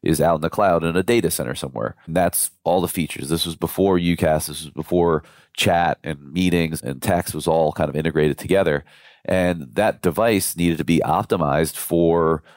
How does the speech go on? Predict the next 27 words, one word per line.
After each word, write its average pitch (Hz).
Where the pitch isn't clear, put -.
the 78
service 98
provider 80
you 85
were 87
working 95
with. -
There 76
was 78
H -
D 98
voice, 85
wideband 87
audio, 80
audio 73
codecs, 67
the -
touch -
buttons 73
and 78
everything 73
had 80
to -
be 80
integrated 80
back 78
to 80